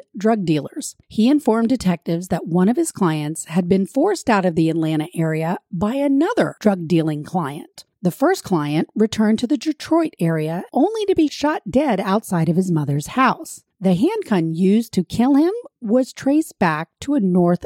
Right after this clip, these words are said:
Atlanta gun shop. And actually, this gun was found in a dumpster not far <laughs> from the shooting.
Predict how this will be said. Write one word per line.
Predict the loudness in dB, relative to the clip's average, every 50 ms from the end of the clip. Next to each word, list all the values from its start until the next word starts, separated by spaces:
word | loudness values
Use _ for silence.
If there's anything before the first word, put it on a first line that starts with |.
| -4 -4
Atlanta | -2 -2 -2 -2 -2 -2 -2 -2 -2 -2 -2 -2 -4 -6 -8 _ _ _
gun | 0 2 2 2 0
shop. | 0 -2 -4 -6 -6 -10 _ -2
And | 0 2
actually, | 2 0 0 -2 -2 -2 -2
this | 0 0 -2 -2
gun | -2 0 2 2 4 4 2
was | 2 0
found | 0 0 0 2 2
in | 2 2
a | 0 0
dumpster | 0 0 0 0 -2 -2 0 0 0
not | 0 0 -4 -6 -6
far | -2 0 0 0 0
<laughs> |
from | -2 -4 0 2 2 4
the | 2
shooting. | 2 2 2 4 4 4 4 2 0